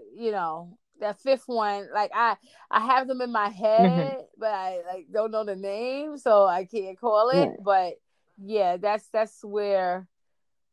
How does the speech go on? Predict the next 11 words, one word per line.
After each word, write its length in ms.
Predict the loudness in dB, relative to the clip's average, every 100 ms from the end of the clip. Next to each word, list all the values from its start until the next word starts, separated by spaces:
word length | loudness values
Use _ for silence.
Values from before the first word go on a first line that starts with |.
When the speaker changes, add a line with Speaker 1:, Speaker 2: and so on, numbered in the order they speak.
| _ -10
Speaker 1:
you 120 | -4
know, 460 | -2 0 -2 -4 -8 -12 _
I'm 320 | -10 -8 -8
at. 300 | -8 -8 -2
Speaker 2:
Okay. 240 | 0 0 -4 -6 -10 _
Speaker 1:
Just 180 | -8 -2
thinking 220 | -2 -2
about, 400 | 2 4 6 4 -4 -4
um, 480 | -2 -2 -4 -10 -2
Speaker 2:
Mm-hmm. 100 | 2
Speaker 1:
comedy. 500 | 4 2 0 -6 -8